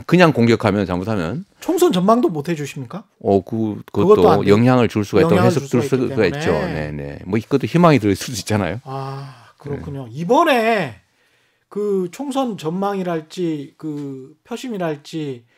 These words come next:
Speaker 2: 이 코로나 일구와 관련해서
Speaker 1: 네.
Speaker 2: 정부의 대응이랄지 이런 것들 때문에 설랑설레하고 정말 드라마틱하게 어떻게 보면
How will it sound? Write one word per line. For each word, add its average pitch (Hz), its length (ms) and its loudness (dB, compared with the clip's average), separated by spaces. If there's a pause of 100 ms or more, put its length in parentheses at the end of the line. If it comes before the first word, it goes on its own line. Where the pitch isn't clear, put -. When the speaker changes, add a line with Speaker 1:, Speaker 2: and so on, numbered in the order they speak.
(120)
Speaker 2:
이 156 80 -10
코로나 311 420 2
일구와 170 480 2
관련해서 147 960 -2 (220)
Speaker 1:
네. 143 140 -8
Speaker 2:
정부의 180 420 4
대응이랄지 170 580 -2
이런 190 240 0
것들 208 380 -2
때문에 170 560 -2 (360)
설랑설레하고 233 1040 0
정말 240 380 -4
드라마틱하게 214 960 4
어떻게 151 320 -2
보면 160 340 2